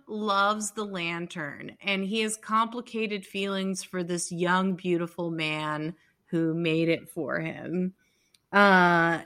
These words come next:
and, of course, his lantern is the most beautiful. It's way better than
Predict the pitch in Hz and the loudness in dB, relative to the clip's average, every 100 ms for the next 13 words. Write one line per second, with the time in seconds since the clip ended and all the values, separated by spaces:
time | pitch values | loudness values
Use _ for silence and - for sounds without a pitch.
0 | - 208 202 196 185 185 180 180 180 _ | -2 2 6 6 4 2 0 -2 -6 _
1 | 208 196 - 233 214 220 220 220 208 185 | -4 -4 -2 0 2 2 0 -2 -2 -2
2 | 185 185 185 196 190 185 180 185 170 165 | 0 0 0 -2 0 0 0 -2 -4 -4
3 | 160 165 165 165 160 - 220 226 208 214 | -4 -4 -2 -4 -6 -6 0 2 0 0
4 | 196 190 180 156 165 165 160 160 151 156 | 0 2 0 -2 -2 0 0 0 0 0
5 | 156 147 | -2 -8